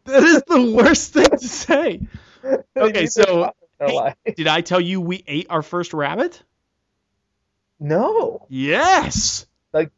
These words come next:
Speaker 2: that you raised?
Speaker 1: Yes, from
Speaker 2: <laughs>
Speaker 1: Earth.
Speaker 2: Did you name it?
Speaker 1: Um, Fricassee.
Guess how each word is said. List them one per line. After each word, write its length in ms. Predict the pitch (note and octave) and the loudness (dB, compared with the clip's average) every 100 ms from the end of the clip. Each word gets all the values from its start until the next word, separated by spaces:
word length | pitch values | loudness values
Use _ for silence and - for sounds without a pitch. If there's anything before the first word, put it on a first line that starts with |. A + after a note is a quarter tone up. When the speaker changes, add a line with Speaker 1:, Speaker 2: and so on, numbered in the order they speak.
| _ | _
Speaker 2:
that 280 | D3+ D3+ - | 2 2 -4
you 140 | D#3+ | -8
raised? 560 | B2+ B2 C#3 A3 D4+ C#3+ | -2 0 0 -2 -4 -4
Speaker 1:
Yes, 720 | D3 D3 F3+ C4 D#3 - - | -2 2 2 2 0 -10 -16
from 340 | - D#3+ D#3+ - | -8 0 0 0
Speaker 2:
<laughs> 40 | |
Speaker 1:
Earth. 320 | F#3+ A3+ - _ _ _ _ _ _ A#3+ - - | 0 -2 -4 _ _ _ _ _ _ -6 -6 -6
Speaker 2:
Did 220 | - F3 E3 | -6 -6 -6
you 120 | F3+ | -6
name 320 | D3+ C#3+ F#3+ | -4 -4 0
it? 240 | B3 B3+ _ _ _ | 0 -2 _ _ _
Speaker 1:
Um, 1080 | F3 E3+ E3+ D#3+ D#3 D3+ D3 C#3+ C3+ C3 B2+ | 2 4 4 2 2 2 0 -2 -6 -10 -12
Fricassee. 680 | - F#3+ F#3+ D3+ - C#3+ | -10 -10 -8 -10 -10 -14